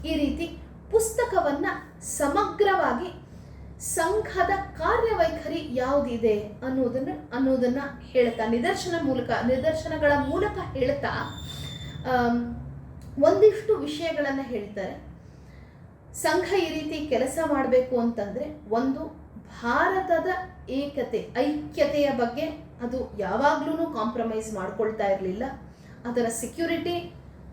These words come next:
ರಕ್ಷಣೆ ಇದು ಯಾವಾಗ್ಲೂನು ಸಂಘಕ್ಕೆ ಎಲ್ಲದಕ್ಕಿಂತ, ಆ,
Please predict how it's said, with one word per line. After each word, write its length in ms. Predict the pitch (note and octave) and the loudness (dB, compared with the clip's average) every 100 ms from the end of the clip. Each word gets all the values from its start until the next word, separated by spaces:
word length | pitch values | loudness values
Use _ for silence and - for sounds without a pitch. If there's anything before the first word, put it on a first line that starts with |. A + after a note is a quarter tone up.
| - | -4
ರಕ್ಷಣೆ 720 | A#3 B3+ - D4 B3+ - - - | -4 -2 4 4 4 0 -8 -6
ಇದು 480 | C4+ D4 C#4 - - - - | -2 0 0 -4 -14 -18 -8
ಯಾವಾಗ್ಲೂನು 680 | G#3 B3 D#4+ D#4+ D4 D4 F4 - - - - | -2 2 4 2 2 4 2 0 -6 -10 -6
ಸಂಘಕ್ಕೆ 800 | B3+ C#4 C4+ B3+ - D#4+ - - - - | -4 -2 -2 -4 -4 -4 -4 -10 -16 0
ಎಲ್ಲದಕ್ಕಿಂತ, 800 | B3 D#4 F#4+ F#4+ F#4 F4 E4 D#4+ F#4+ F#4+ - - - - - - | 2 4 2 2 0 -4 -2 0 0 -2 -10 -20 -20 -20 -20 -20
ಆ, 40 | - | -4